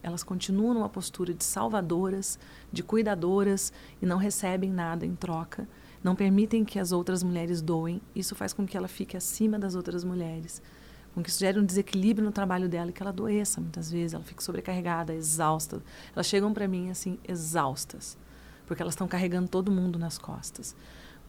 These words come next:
O dinheiro, como uma energia que é fruto do nosso trabalho, do nosso tempo, da nossa expertise, do nosso estudo, de tudo de bom na nossa vida, que em si não é bom nem ruim, é só uma energia de troca,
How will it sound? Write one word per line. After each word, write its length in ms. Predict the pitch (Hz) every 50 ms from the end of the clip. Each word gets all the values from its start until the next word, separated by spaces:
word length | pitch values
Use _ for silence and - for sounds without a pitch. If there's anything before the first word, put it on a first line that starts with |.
| - - - - -
O 80 | 175
dinheiro, 640 | 160 160 165 160 156 160 185 220 226 220 185 - - -
como 180 | 180 175 175
uma 140 | 170 170 170
energia 520 | 170 175 170 165 156 156 165 170 165 165
que 120 | 165 - 175
é 40 | 165
fruto 360 | - - 175 180 175 - 165
do 60 | 175
nosso 240 | 175 175 165 - -
trabalho, 520 | - 175 165 156 160 160 160 160 160 160 156
do 80 | 160
nosso 280 | 160 160 160 - - -
tempo, 640 | - - - 185 165 165 160 160 156 156 - 156 156
da 100 | 156 160
nossa 200 | 156 165 160 -
expertise, 640 | - - 170 165 - - - - 175 165 156 151 156
do 100 | 151 156
nosso 220 | 156 160 156 - -
estudo, 400 | - - - - 185 175 165 160
de 100 | 160 -
tudo 240 | - 240 262 208
de 80 | 185 165
bom 200 | 160 165 170 165
na 80 | 160 151
nossa 240 | 151 151 - 160
vida, 320 | 147 165 202 208 180 156 - - - - - - - - - -
que 160 | - - 208 190
em 100 | 190 185
si 260 | - - - 214 196
não 80 | 185
é 80 | 175 165
bom 160 | 160 170 175 170
nem 100 | 165 165
ruim, 460 | 160 165 151 151 180 220 262 285 - -
é 80 | - 170
só 160 | - - 180
uma 120 | 175 180
energia 280 | 175 170 165 160 175 170
de 120 | 165 -
troca, 420 | - - 170 - 220 - - 165